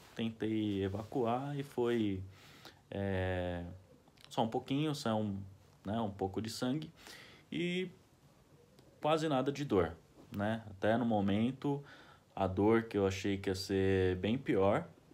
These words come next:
né? Eu achei que ia ser pelo menos esses primeiros dias, ia ser bem doloroso,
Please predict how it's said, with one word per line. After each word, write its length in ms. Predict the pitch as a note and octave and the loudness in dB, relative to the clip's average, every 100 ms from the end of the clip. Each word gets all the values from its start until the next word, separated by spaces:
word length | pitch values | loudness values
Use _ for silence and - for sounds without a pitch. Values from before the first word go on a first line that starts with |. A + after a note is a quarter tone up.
| - | -10
né? 280 | F2+ F#2+ A#2 | -4 -2 -2
Eu 260 | E2+ E2 | -4 -8
achei 240 | F2 - F#2+ | -10 -6 -6
que 140 | F#2+ | -6
ia 40 | F2 | -6
ser 180 | F#2+ | -6
pelo 200 | F#2 F#2 | -4 -2
menos 260 | F#2 F#2+ F#2+ | 0 0 0
esses 480 | F#2+ - F#2 - - - - - - | -2 -4 -6 -8 -14 -20 -20 -20 -12
primeiros 480 | - F#2+ F#2 F#2 E2+ | -6 -2 0 0 0
dias, 280 | F2+ G2 F#2+ | 0 2 2
ia 120 | F2+ | -2
ser 160 | - F2+ F#2 | -4 -2 -2
bem 640 | F2 F#2+ G2 G2+ F#2+ F#2+ G#2 | -4 -8 -10 -10 -4 -2 0
doloroso, 720 | G2 F#2+ F#2 F2+ G#2 G#2+ | 0 0 0 2 0 0